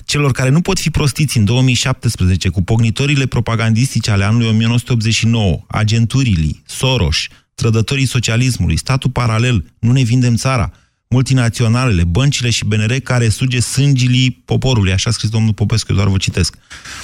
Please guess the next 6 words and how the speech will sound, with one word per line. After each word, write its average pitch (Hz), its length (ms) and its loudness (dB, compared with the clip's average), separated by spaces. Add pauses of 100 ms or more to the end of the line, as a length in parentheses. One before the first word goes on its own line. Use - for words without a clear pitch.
(140)
„Singura 180 500 0
șansă 151 380 0
a 113 40 2
guvernanților 107 920 2 (240)
este 127 560 -2
lehamitea, 113 760 0